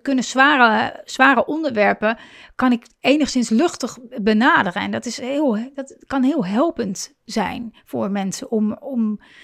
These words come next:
ehm, ja, om de spanning eraf te ha-, halen. Maar aan de andere kant is het voor mij ook belangrijk dat ik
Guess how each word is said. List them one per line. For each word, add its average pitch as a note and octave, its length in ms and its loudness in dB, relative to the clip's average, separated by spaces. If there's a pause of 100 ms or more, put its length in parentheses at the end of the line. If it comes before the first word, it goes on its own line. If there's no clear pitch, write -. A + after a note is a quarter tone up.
(140)
ehm, G3+ 680 -2 (600)
ja, C#4 220 0
om A#3+ 120 -2
de A3+ 80 2
spanning C#4 420 2
eraf F#3+ 300 -4
te G3+ 100 -4
ha-, F#3 280 -6
halen. F#3+ 500 -4 (600)
Maar D4 140 0
aan - 120 -4
de A#3+ 60 0
andere F#4+ 200 0
kant - 480 -8
is B3+ 160 -6
het C#4 120 -10
voor C4+ 120 -2
mij B3+ 200 0
ook - 180 -4
belangrijk G#3+ 560 0
dat G#3+ 140 -6
ik - 260 -8